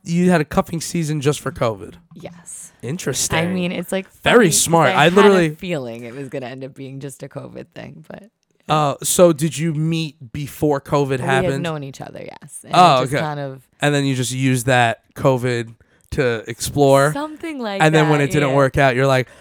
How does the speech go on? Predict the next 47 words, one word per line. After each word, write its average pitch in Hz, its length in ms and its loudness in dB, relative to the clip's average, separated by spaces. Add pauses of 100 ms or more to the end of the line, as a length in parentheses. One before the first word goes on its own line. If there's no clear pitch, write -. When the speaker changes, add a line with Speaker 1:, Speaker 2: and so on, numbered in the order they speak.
Speaker 1:
<laughs> - 300 2
"See - 240 4
you 285 100 8
never." 247 460 10
N-, 165 180 -6
well, 170 180 6
Speaker 2:
Yeah, 202 60 4
Speaker 1:
not - 0 -
Speaker 2:
no, 233 120 8
I 196 40 4
Speaker 1:
maybe 185 200 6
Speaker 2:
mean, - 100 0
Speaker 1:
see 180 120 4
you 139 120 6
never. 110 340 -2
Speaker 2:
I 175 120 -6
just 175 260 -10 (140)
downloaded 165 540 -10
Hinge 196 300 -12
and 196 140 -14
had 196 160 -12
a, 196 500 -20
a 196 60 -20
fun 208 240 -12
summer. 196 360 -20
I 160 120 -20
just - 180 -20
Speaker 1:
Yeah. 175 60 -4
Speaker 2:
met - 340 -10
people 185 400 -18
and 185 300 -18 (500)
enjoyed 233 320 -10
myself. 143 520 -14 (140)
Speaker 1:
Well, 147 80 -2
that's - 200 -6
good. 151 160 0
I 151 40 2
mean, 175 200 0
also 175 320 -4
being 156 240 -4
bottled 123 420 -2
up 127 320 -2
for 110 220 -12
fucking 110 380 -14
six - 280 -12
months 117 280 -10
probably, - 340 -12